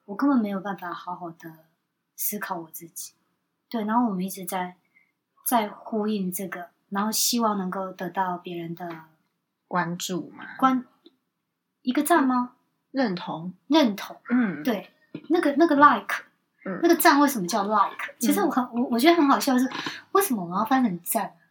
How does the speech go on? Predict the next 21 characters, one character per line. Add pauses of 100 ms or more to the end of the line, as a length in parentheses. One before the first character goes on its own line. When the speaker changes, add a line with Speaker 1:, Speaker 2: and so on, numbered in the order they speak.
(440)
Speaker 2:
不
知
道。
Speaker 1:
因
为
其
实
原
来
的
那
个
它
就
是 (220)
like。
Speaker 2:
Like， (420)
嗯。
Speaker 1:
对，
但
是